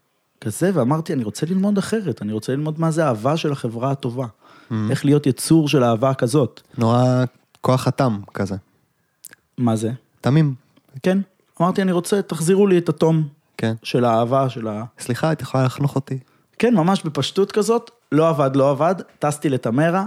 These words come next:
Speaker 1: עברתי שם מסע מאוד מאוד משמעותי, זו קהילה בינלאומית שזה מה שהיא מתעסקת בה, חזרתי לארץ, ובנסיבות כאלה ואחרות, אה, מצאתי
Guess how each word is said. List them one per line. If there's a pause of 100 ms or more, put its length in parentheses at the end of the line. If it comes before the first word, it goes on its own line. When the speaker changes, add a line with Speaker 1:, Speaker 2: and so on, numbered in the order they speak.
(140)
Speaker 1:
עברתי
שם
מסע
מאוד
מאוד
משמעותי,
זו
קהילה
בינלאומית
שזה
מה
שהיא
מתעסקת
בה, (680)
חזרתי
לארץ, (2000)
ובנסיבות
כאלה
ואחרות, (320)
אה, (640)
מצאתי